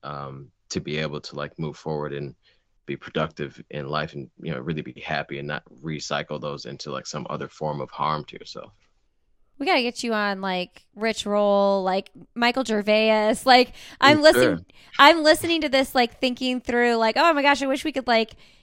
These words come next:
Speaker 2: jam out on this for, like, a whole nother hour," but obviously we have to get to
Speaker 1: Yeah.
Speaker 2: running a little bit too. But I, I feel like, like, a Michael Ger-, man, you would, on one of those two podcasts, you would be, like,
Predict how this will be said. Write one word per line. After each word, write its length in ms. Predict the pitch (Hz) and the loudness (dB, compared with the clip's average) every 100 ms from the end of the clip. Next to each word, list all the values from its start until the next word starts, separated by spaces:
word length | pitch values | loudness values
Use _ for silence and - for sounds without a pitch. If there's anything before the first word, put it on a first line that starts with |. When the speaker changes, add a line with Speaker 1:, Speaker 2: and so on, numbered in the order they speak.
| _ | _
Speaker 2:
jam 320 | 196 254 254 254 | -2 2 2 2
out 140 | 247 | 0
on 120 | 233 | 0
this 220 | 233 233 | -2 -4
for, 160 | - 226 | -2 0
like, 180 | 214 214 | 0 0
a 80 | 226 | -2
whole 180 | 240 | -2
nother 300 | 254 226 208 | 0 0 2
hour," 560 | 208 226 208 185 190 208 | 2 2 2 -2 -4 -4
but 280 | 214 202 - | -2 -2 -2
obviously 460 | 214 214 233 - 214 | -2 -2 -2 -2 -2
we 100 | 220 | -2
have 120 | 220 | -4
to 80 | 233 | -6
get 120 | 226 | -6
to 100 | - | -4
Speaker 1:
Yeah. 60 | 208 | -2
Speaker 2:
running 240 | 208 220 | -2 -4
a 40 | 202 | -6
little 160 | 208 | -6
bit 160 | 202 - | -6 -4
too. 400 | 254 240 214 202 - - - | 0 2 0 -4 -12 -20 0
But 300 | 233 226 202 - | 4 6 4 2
I, 240 | 226 233 - | 2 2 2
I 80 | 233 | -4
feel 220 | 220 262 | 0 0
like, 160 | 311 - | 2 2
like, 160 | 214 202 | 0 0
a 80 | |
Michael 300 | 196 202 233 | -2 -2 -4
Ger-, 160 | 220 220 | -4 -6
man, 400 | 185 220 202 190 | -4 -2 -2 -2
you 160 | 220 254 | -2 0
would, 200 | 233 - - 208 - | -2 -6 -20 -20 -6
on 340 | 226 208 190 - | -2 -2 -4 -6
one 140 | 233 | -4
of 80 | 233 | -2
those 180 | 226 - | -2 -4
two 100 | 220 | -4
podcasts, 560 | 202 208 262 254 240 | -2 -2 0 -2 -2
you 160 | 240 240 | -4 -4
would 140 | 214 | -4
be, 380 | 208 196 185 175 | -6 -6 -6 -8
like, 260 | 185 180 | -8 -8